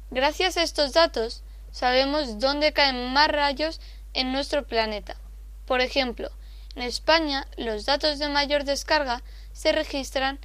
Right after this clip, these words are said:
en los Pirineos y el sistema ibérico. Ahora bien, ¿por qué caen en los árboles? Cuando se analizan los rayos, no es solo el momento del rayo,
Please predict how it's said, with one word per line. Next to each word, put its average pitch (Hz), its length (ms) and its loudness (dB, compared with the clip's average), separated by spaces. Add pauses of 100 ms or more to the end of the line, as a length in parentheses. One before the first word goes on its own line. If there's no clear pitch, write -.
(380)
en 269 180 4
los 262 220 0
Pirineos 220 640 -6 (300)
y 330 260 0 (160)
el 247 180 0
sistema 233 520 -4
ibérico. 196 520 -6 (1300)
Ahora 311 320 10
bien, 226 320 2 (340)
¿por 294 260 8
qué 370 200 6
caen 330 300 6
en 277 180 2
los 233 240 0
árboles? - 560 -8 (1080)
Cuando 240 300 -6
se 254 100 0
analizan 269 540 4
los 311 100 8
rayos, 311 480 4 (520)
no 269 300 2
es 320 120 2
solo 294 300 4
el 277 100 0
momento 262 440 -2
del 240 160 0
rayo, 247 380 2